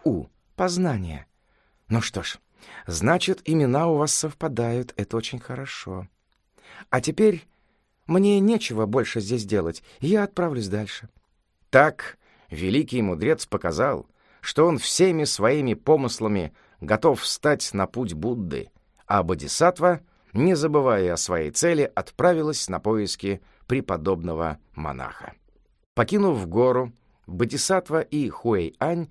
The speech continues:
отправились дальше на восток и вскоре достигли города Чань-Аня. В царстве Танов. Спустившись на землю, наши путники приняли вид оборванных странствующих монахов и вошли в город.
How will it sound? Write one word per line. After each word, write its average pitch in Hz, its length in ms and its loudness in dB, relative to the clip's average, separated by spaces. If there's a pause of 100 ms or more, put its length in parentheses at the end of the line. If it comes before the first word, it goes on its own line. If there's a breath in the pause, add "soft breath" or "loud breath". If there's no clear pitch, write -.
(120 loud breath)
отправились 165 720 0
дальше 139 500 0
на 127 120 -2
восток 113 580 -2 (260 soft breath)
и 85 120 -8
вскоре 185 640 0 (220 soft breath)
достигли 139 680 -2
города 117 600 0 (260 soft breath)
Чань-Аня. 104 1040 -4 (560)
В - 120 -12
царстве 107 500 0
Танов. 104 540 -4 (380 soft breath)
Спустившись - 720 -2
на 101 180 -2
землю, 127 460 0 (160 soft breath)
наши 147 460 -2
путники 147 480 -6
приняли 123 400 -2
вид 107 320 -4 (300 soft breath)
оборванных 147 720 0
странствующих 123 880 -2
монахов 110 640 -4 (180 soft breath)
и 180 260 0
вошли 175 340 -4
в 117 60 -14
город. - 400 -12